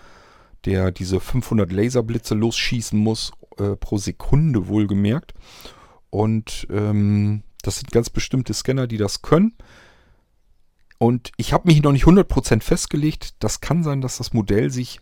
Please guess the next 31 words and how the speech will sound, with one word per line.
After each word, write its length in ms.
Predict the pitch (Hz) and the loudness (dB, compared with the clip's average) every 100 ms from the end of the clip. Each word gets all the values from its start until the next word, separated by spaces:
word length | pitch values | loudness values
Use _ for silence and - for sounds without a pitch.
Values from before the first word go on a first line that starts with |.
| - | -6
rein 220 | 107 104 | -2 0
optisch 340 | - - 117 - | 2 0 0 -2
vom 200 | 95 - | -6 -2
Äußeren 360 | 120 - 131 | -2 -2 -2
und 80 | 120 | -2
so 120 | 113 | -2
weiter 160 | 113 117 | -2 -2
noch 160 | 104 98 | -2 -2
ein 80 | |
bisschen 540 | - 117 - - 113 113 | 0 0 0 -2 -2 -2
verändert. 480 | - - 135 160 - - - - | -4 -2 -2 -4 -8 -18 -14 4
Dann 180 | 110 120 | 4 6
vermutlich 480 | - 113 - 120 120 | 2 0 0 -4 -2
aber 140 | 117 | 0
auch 160 | 110 101 | 0 -2
im 80 | |
Preis, 460 | 95 117 160 247 - - - - - - - - | -2 -4 -4 -4 -8 -16 -20 -20 -20 -20 -16 0
den 120 | 123 | 2
ich 80 | 131 | 2
hier 140 | - 127 | 2 0
jetzt 220 | 131 - | 0 -4
gerade 240 | 123 123 | -2 0
in 40 | 117 | 0
der 120 | 117 | 0
Hand 120 | 139 | 0
habe. 240 | 131 123 | 0 0
Der 140 | 98 64 | -2 -2
ist 80 | - | -4
schon 180 | 95 | -4
richtig 400 | 95 113 - - | -4 -8 -10 -12
klasse. 560 | - - 104 - 107 | -10 -6 -4 0 0